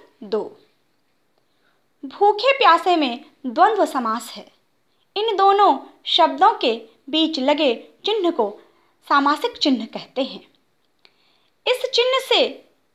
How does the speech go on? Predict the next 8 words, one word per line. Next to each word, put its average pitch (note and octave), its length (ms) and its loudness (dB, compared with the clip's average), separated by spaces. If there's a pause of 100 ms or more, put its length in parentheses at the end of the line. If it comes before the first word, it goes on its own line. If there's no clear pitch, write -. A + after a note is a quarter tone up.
(360)
और G4 320 6
का E4+ 100 2
संकेत C4+ 460 -2
मिलता G#3+ 300 -2
है, G3 300 -8 (240)
जैसे B3+ 320 -2 (380)
भूखे C#4+ 420 -2 (440)
प्यासे, A3+ 400 -4